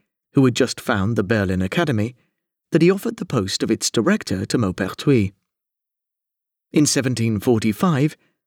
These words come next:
the Frenchman accepted. Around this time, Maupertuis became interested in an even loftier project. He thought he could prove, what Aquinas had attempted five hundred years earlier,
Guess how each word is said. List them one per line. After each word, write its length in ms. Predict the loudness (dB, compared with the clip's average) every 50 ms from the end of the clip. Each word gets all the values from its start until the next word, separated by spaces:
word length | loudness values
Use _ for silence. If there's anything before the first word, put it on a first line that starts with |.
| _ _ -2
the 120 | -2 -2
Frenchman 440 | 0 -2 -4 -4 -4 -6 -8 -8 -8
accepted. 560 | -8 -6 -4 -4 -4 -4 -4 -6 -8 -8 -8 -12 _ _ _ _ _ _ _ _ _ _ _ _ _ _ _ _ _ _ _ _ 0
Around 320 | 0 2 2 2 0 0 0
this 160 | 0 0 0
time, 340 | 0 0 0 0 0 -2 0
Maupertuis 840 | 0 0 0 0 0 -2 -2 -2 -4 0 2 2 4 4 2 2
became 340 | 2 0 2 2 2 2 2 2
interested 680 | 4 2 2 2 0 -4 -4 -2 0 0 0 0 -2 _ _ 0
in 120 | 2 4
an 100 | 6 6
even 340 | 4 4 4 4 4 4 4
loftier 440 | 2 0 -2 -4 -4 -4 -4 -4 -4
project. 520 | -4 -2 -2 -2 -2 -4 -6 -8 -12 -16 _ _ _ _ _ _ _ _ _ _ _ _ _ _ _ _ _ _
He 140 | 0 2 2
thought 320 | 4 4 2 2 2 0 -2
he 100 | -4 -2
could 240 | -2 -2 -4 -2
prove, 500 | 0 2 4 4 4 4 0 -4 -8 -12 _ _ _ _
what 200 | -2 -2 0 0
Aquinas 600 | -2 -2 0 0 0 0 2 2 0 0 0 -2
had 120 | -2 -2 -2
attempted 500 | -2 0 -2 -2 -2 0 0 0 0 0
five 300 | 0 0 0 0 0 0
hundred 380 | -2 -2 0 0 0 0 2
years 220 | 2 2 2 2 2
earlier, 400 | 2 2 2 2 2 0 -2